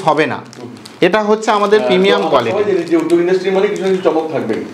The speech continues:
Speaker 2: তো
Speaker 1: অবশ্যই।
Speaker 2: এবার চমক কি রয়েছে?
Speaker 1: আমি তার আগে আসছি, আমি আর, আরও দুটো, এক, দুটো product আপনাদের দেখিয়ে দিই।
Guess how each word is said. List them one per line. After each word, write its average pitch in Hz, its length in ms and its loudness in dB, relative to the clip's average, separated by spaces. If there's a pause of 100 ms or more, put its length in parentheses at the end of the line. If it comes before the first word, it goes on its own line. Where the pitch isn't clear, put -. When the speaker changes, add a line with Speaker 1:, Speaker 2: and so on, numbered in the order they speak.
(320)
Speaker 2:
তো 190 80 2
Speaker 1:
অবশ্যই। 214 360 2
Speaker 2:
এবার 190 120 -4
চমক 202 160 -8
কি 175 80 -2
রয়েছে? 113 300 -2 (200)
Speaker 1:
আমি 220 540 2
তার 185 140 4
আগে 208 160 2
আসছি, 190 500 0
আমি 185 200 2
আর, 175 320 2
আরও 165 180 2
দুটো, 180 220 -2
এক, 165 200 0
দুটো 165 180 0
product 170 340 -2
আপনাদের 170 300 -2
দেখিয়ে 151 280 4
দিই। 151 180 -2